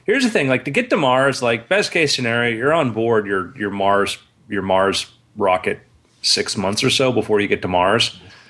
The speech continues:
And then you get to Mars, and what do you expect to be at Mars? You know, it's like, I just, I was just at Disney. Disney's amazing, right? Disney's fun. You stay at Disney hotels, you walk around Disney, it's all that.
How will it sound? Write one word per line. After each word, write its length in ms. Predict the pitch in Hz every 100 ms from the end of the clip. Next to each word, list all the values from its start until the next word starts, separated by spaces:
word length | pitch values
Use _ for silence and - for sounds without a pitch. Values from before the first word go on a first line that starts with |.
| - - _ _
And 80 | 117
then 80 | 127
you 80 | 127
get 180 | 202 -
to 40 |
Mars, 340 | 135 117 117
and 80 | 123
what 80 | 143
do 60 | 143
you 40 |
expect 340 | 127 - 131
to 80 | -
be 140 | 117 117
at 80 |
Mars? 460 | 113 151 175 - -
You 120 | 113
know, 160 | 98 101
it's 120 | -
like, 140 | 123
I 140 | 139 220
just, 180 | 233 -
I 100 | 156
was 120 | 180
just 160 | 170
at 100 | 123
Disney. 320 | 98 117 101 87
Disney's 440 | 87 117 117 104
amazing, 440 | 95 90 90 82
right? 320 | 80 90 98 -
Disney's 320 | 92 98 -
fun. 380 | - 107 104 95
You 60 |
stay 180 | - 90
at 80 | 85
Disney 240 | 92 92
hotels, 640 | 87 - 127 117 113 104 90
you 80 |
walk 220 | 87 85 -
around 200 | 87 85
Disney, 320 | 117 107 107
it's 140 | 92
all 100 | 101
that. 200 | 98 90